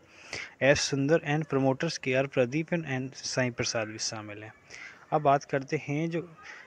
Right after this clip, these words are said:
मैंने बोला था, ये कैश से strapped लक्ष्मी विलास बैंक, इनमें कैश से जूझ रहा है ये,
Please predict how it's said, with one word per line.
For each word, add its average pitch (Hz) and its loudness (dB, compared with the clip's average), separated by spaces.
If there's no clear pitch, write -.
मैंने 139 4
बोला 139 8
था, 170 2
ये 165 2
कैश 147 6
से 151 -2
strapped 147 0
लक्ष्मी 139 -2
विलास 135 2
बैंक, 127 2
इनमें 160 0
कैश 147 4
से 165 2
जूझ 143 -2
रहा 147 2
है 143 0
ये, 170 -2